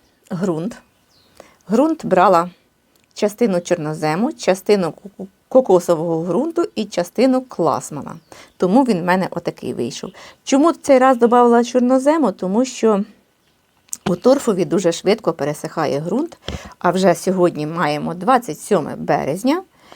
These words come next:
вже якби йдуть теплі спекотні дні, тож в теплиці теж буде жарко і ґрунт буде дуже п-, торф буде дуже пересихати. Якщо з чорноземом,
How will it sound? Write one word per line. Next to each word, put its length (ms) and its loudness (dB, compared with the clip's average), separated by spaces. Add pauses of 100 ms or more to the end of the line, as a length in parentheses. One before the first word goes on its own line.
(440)
вже 280 4
якби 320 4
йдуть 280 -2 (200)
теплі 440 0 (480)
спекотні 680 0
дні, 480 -4 (280)
тож 160 2
в 40 -10
теплиці 560 0
теж 340 2
буде 340 -6
жарко 460 0 (100)
і 120 -2 (140)
ґрунт 340 0
буде 260 2
дуже 280 2
п-, 140 -6
торф 340 0
буде 220 2
дуже 240 2
пересихати. 760 -2 (240)
Якщо 400 2
з 100 -4
чорноземом, 760 0